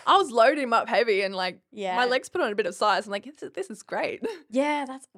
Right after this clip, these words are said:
Speaker 2: awesome. And then, so you got to World Gym Stafford.
Speaker 1: Mm-hmm.
Speaker 2: And then did you say you got a coach?
Speaker 1: I got a coach.
Speaker 2: Okay.
Speaker 1: I decided, I'm like, "I'm gonna bite the bullet." I was like, "Maybe not every coach is the same."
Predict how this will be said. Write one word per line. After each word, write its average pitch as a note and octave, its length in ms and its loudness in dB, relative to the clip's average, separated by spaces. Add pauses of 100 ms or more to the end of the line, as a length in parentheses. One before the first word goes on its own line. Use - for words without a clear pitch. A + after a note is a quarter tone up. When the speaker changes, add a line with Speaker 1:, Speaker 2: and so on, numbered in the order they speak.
Speaker 2:
awesome. G3 520 -14
And B3+ 160 0
then, B3+ 340 0
so B3 100 -10
you G#3+ 80 -6
got D4 120 -2
to F4+ 100 -6
World C#4+ 240 0
Gym C4 420 -4
Stafford. A3 500 -2 (240)
Speaker 1:
Mm-hmm. A3 260 -4
Speaker 2:
And B3 100 -4
then A#3+ 80 -2
did A#3 80 -10
you A#3 60 -10
say D#4 160 -4
you F#4+ 60 -4
got G4+ 100 -4
a G4+ 40 -4
coach? - 360 -6
Speaker 1:
I - 40 -18
got D#4+ 120 -8
a - 40 -20
coach. - 480 -6 (120)
Speaker 2:
Okay. F#3 340 -4
Speaker 1:
I B3+ 120 2
decided, C#4 420 0
I'm B3 80 -2
like, A3 220 -8 (240)
"I'm A3+ 100 -6
gonna A3+ 100 -4
bite G3+ 200 2
the F#3+ 60 -20
bullet." F#3 320 -4 (380)
I F#3+ 60 -16
was F#3+ 160 -16
like, F#3+ 180 -12 (600)
"Maybe C4 260 0
not C#4+ 180 2
every G#3 260 -4
coach F#3 380 -10
is F#3 200 -8
the F#3+ 120 -12
same." F#3 540 -4